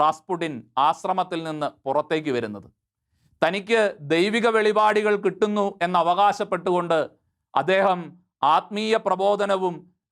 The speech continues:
രോഗചികിത്സയും നടത്താൻ തുടങ്ങി. രോഗസൗഖ്യങ്ങളെല്ലാം അത്ഭുതകരമായി അരങ്ങേറിക്കൊണ്ടിരുന്നു. വളരെ വേഗം റാസ്പുട്ടിൻ്റെ അത്ഭുത പ്രവർത്തികളുടെ കഥകൾ രാജ്യമെങ്ങും പരന്നു. അവ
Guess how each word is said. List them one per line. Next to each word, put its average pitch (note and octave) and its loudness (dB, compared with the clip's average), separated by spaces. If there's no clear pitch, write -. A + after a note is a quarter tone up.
രോഗചികിത്സയും F3+ 0
നടത്താൻ D#3 0
തുടങ്ങി. G#2 -14
രോഗസൗഖ്യങ്ങളെല്ലാം F#3+ 2
അത്ഭുതകരമായി F#3 0
അരങ്ങേറിക്കൊണ്ടിരുന്നു. C#3 -4
വളരെ G#3 2
വേഗം A#3+ 2
റാസ്പുട്ടിൻ്റെ G#3 0
അത്ഭുത G3 0
പ്രവർത്തികളുടെ G3 0
കഥകൾ F#3 0
രാജ്യമെങ്ങും D#3+ -2
പരന്നു. A2 -4
അവ D#3 2